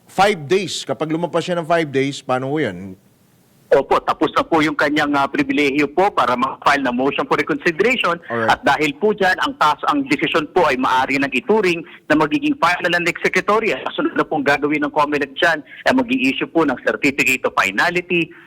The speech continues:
Speaker 2: mag-i-issue ng entry of judgment, at pagkatapos po niyan ay i-implement na po namin sa pamamagitan ng writ of execution.
Speaker 1: Okay,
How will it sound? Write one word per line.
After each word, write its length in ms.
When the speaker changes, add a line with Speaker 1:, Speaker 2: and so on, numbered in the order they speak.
Speaker 2:
mag-i-issue 560
ng 80
entry 240
of 160
judgment, 400
at 80
pagkatapos 560
po 80
niyan 240
ay 40
i-implement 480
na 80
po 160
namin 320
sa 80
pamamagitan 720
ng 80
writ 160
of 160
execution. 720
Speaker 1:
Okay, 480